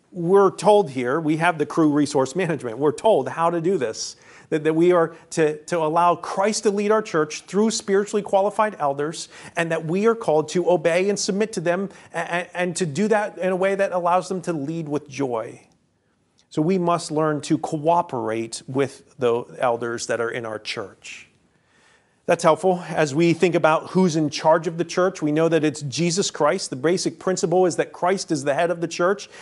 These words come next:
and then he exercises headship through spiritually mature leaders.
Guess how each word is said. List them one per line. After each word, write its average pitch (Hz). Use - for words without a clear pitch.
and 156
then 147
he 196
exercises 180
headship 202
through 190
spiritually 185
mature 160
leaders. 120